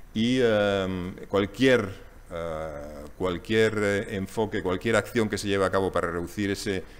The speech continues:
ese nivel de polvo en el ambiente de, de, de trabajo es, es importante, es una responsabilidad que, que tenemos. La tecnología de sellado, em, tiene,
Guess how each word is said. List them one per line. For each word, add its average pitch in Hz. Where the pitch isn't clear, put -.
ese -
nivel 98
de 95
polvo 98
en 90
el 85
ambiente 92
de, 87
de, 85
de 82
trabajo 95
es, 95
es 95
importante, 73
es -
una 90
responsabilidad 90
que, 85
que 85
tenemos. 76
La 82
tecnología 117
de 143
sellado, 151
em, 104
tiene, 110